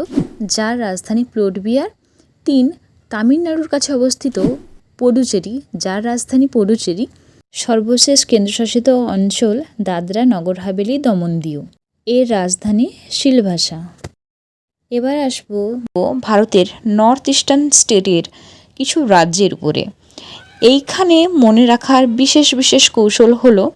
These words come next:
এটিকে সেভেন সিস্টার and ওয়ান ব্রাদার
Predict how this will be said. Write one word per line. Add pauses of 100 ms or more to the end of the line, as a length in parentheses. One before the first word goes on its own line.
(340)
এটিকে
সেভেন
সিস্টার (420)
and (160)
ওয়ান
ব্রাদার